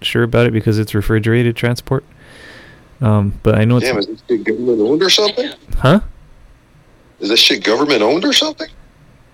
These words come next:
Speaker 1: No, it's Mormon owned, man.
Speaker 2: No shit, really?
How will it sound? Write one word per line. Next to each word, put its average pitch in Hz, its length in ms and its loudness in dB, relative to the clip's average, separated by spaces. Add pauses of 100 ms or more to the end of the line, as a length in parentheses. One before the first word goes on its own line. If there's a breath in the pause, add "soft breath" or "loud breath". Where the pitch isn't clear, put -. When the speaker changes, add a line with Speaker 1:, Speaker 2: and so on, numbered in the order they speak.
(600 loud breath)
Speaker 1:
No, 139 160 0
it's - 140 -2
Mormon 135 360 4
owned, 123 280 2
man. 123 240 2 (1300 soft breath)
Speaker 2:
No 80 320 -2
shit, - 500 2
really? - 400 -6